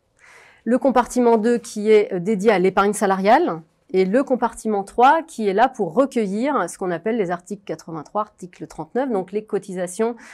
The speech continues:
euh, versées par l'employeur. Et à ce titre, le P E R est,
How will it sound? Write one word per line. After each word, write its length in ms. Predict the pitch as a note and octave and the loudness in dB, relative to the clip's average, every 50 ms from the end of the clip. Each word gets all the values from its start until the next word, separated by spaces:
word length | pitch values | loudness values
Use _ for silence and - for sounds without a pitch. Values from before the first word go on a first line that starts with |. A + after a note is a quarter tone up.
| - - - - - | -20 -20 -20 -18 -10
euh, 220 | - E3 D3+ D#3 D3+ | -10 -8 -8 -8 -8
versées 380 | D3+ D3 G#3+ A3 - - B3 A#3+ | -6 -6 -6 -6 -2 -2 -4 -2
par 180 | A#3+ G#3+ F#3+ | 0 -2 0
l'employeur. 520 | F#3+ F#3+ F#3 - - F3 D#3 D3+ C#3+ C3+ - _ _ _ _ _ _ - | 0 -2 -4 -2 -4 -4 -4 -4 -6 -8 -12 _ _ _ _ _ _ -4
Et 100 | F#3 F#3 | -2 -2
à 60 | F#3+ | -2
ce 140 | F#3+ - A3 | -2 -6 -8
titre, 480 | G#3+ - - E4 D#4+ - - G#3+ F3 - | -8 -4 -4 -4 -4 -2 -4 -4 -2 -2
le 160 | G3 G3 G3 | -2 -2 -2
P 220 | F#3+ - G#3 G3 F#3+ | -2 -2 -2 0 2
E 160 | A3 B3+ C#4 | 2 2 2
R 60 | A#3+ | 0
est, 180 | G#3 - - | -2 -6 -8